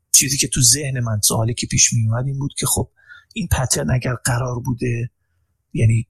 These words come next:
یه چیزی رو به ما بده، یه اصولی رو به ما بگه، چرا کار نمی‌کنه؟ و این مثلاً من یه پترن دیگر رو یاد بگیرم، یه تکنیک دیگر رو یاد بگیرم، بعد بگن دوباره این تکنیک دیگه هم کار نمی‌کنه. پس این آیا بحث روانشناسی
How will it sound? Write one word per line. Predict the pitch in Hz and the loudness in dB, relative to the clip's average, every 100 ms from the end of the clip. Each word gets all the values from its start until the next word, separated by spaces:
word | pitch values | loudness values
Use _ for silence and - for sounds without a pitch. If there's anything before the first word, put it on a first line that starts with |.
| _ _ - | _ _ -6
یه | - | 0
چیزی | - - 131 139 | 4 4 4 0
رو | 127 | -2
به | 113 | -2
ما | 110 104 | -2 -2
بده، | 104 107 | -2 0
یه | 107 104 - | 2 2 2
اصولی | - - 147 147 | 4 4 4 2
رو | 131 | -2
به | 113 | -2
ما | 110 107 | 0 0
بگه، | 101 110 120 123 135 - - - - - _ _ | -2 -4 0 -2 -2 -6 -8 -8 -20 -20 _ _
چرا | - 156 156 | 2 2 0
کار | - 113 107 98 | -2 -2 0 0
نمی‌کنه؟ | 95 - - 98 - | -2 -4 -8 -4 -4
و | - | -2
این | 147 139 135 - _ _ _ _ | -2 -4 -6 -12 _ _ _ _
مثلاً | - 117 120 | 4 4 4
من | 131 131 | 0 -4
یه | 131 | -6
پترن | 135 117 - 139 139 | -4 -2 0 -2 -4
دیگر | 127 123 131 | -4 -2 -2
رو | 131 | -4
یاد | 131 - | -6 -4
بگیرم، | 131 127 131 127 | -2 0 -2 -2
یه | |
تکنیک | 120 117 - 127 | 0 0 0 0
دیگر | 135 120 123 | 0 0 -2
رو | 131 131 | -4 -6
یاد | 131 - | -8 -4
بگیرم، | 131 131 127 | -2 -2 -2
بعد | 120 120 131 | -2 -2 -2
بگن | 139 139 120 | -2 -2 -2
دوباره | 117 120 127 | -2 -2 -2
این | 139 | -2
تکنیک | - 131 - 131 127 | -2 -2 -2 -2 -2
دیگه | 120 123 | 0 0
هم | 123 131 131 - _ _ - - - | 0 -2 -8 -14 _ _ -20 -20 -12
کار | - 131 127 127 | -2 0 0 -2
نمی‌کنه. | 131 107 - - - | 0 0 0 -2 2
پس | 127 - - - - - - _ - | 4 4 2 -10 -14 -14 -20 _ -2
این | 208 - | -2 0
آیا | 160 175 170 | -2 -4 -6
بحث | 165 160 175 | 2 4 6
روانشناسی | 156 113 107 110 107 - 113 104 - - 147 | 4 0 -2 0 4 4 4 4 6 6 4